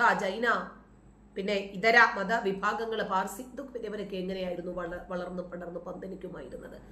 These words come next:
സർവോപരി ഇസ്ലാം എങ്ങനെ വളർന്ന് പടർന്ന് പന്തലിക്കുമായിരുന്നു?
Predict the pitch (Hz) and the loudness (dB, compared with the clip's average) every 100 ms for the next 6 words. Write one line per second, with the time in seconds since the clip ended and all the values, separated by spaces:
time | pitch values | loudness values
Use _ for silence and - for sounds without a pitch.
0 | - - - - 202 240 233 233 208 - | -18 -16 0 8 12 12 12 12 8 4
1 | 277 285 294 269 247 226 214 196 196 202 | 12 12 12 12 6 4 2 2 0 -4
2 | 196 185 180 185 185 185 180 175 - 151 | -4 -4 -4 -4 -6 -6 -6 -6 -8 -10
3 | 139 - - | -12 -14 -16